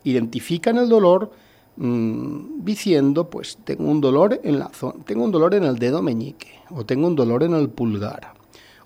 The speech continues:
o "Tengo un dolor en la parte lateral externa del antebrazo", o la, o "parte lateral interna del antebrazo". Cada zona del brazo, cada dedo de la mano,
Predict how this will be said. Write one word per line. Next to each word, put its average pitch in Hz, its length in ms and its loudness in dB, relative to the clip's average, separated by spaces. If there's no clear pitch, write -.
o 120 140 -2
"Tengo 165 220 2
un 196 100 2
dolor 165 240 4
en 190 100 2
la 151 160 0
parte 143 280 -2
lateral 160 420 0
externa 165 520 -2
del 180 140 0
antebrazo", 110 800 -6
o 123 180 0
la, 123 300 -2
o 127 120 -6
"parte 127 300 -2
lateral 143 360 0
interna 120 560 -4
del 151 120 -6
antebrazo". - 640 -12
Cada 170 220 4
zona 131 520 0
del 117 280 -4
brazo, 135 580 -2
cada 147 480 0
dedo 123 420 -2
de 185 120 -2
la 139 120 2
mano, 120 420 -4